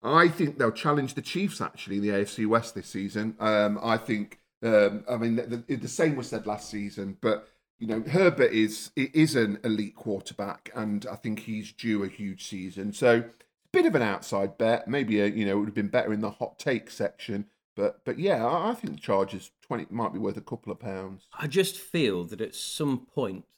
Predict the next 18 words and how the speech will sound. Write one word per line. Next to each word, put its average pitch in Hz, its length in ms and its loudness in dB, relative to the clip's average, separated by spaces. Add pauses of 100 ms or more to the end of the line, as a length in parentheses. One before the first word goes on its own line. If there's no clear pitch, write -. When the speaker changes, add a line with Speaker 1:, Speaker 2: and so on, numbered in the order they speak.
Speaker 2:
the 104 100 -12
Chiefs' - 540 -8
lack 117 460 -4
of 98 180 -6 (380)
a 107 120 -10 (160)
bona 113 340 -2
fide 101 500 -2
star 117 580 -2
wide 104 300 -2
receiver 107 300 -8
will 92 80 -14
catch - 180 -12
it. 104 80 -12
It 113 80 -12
doesn't 147 240 -2
seem 127 220 -2
to - 80 -16
happen. 90 440 -10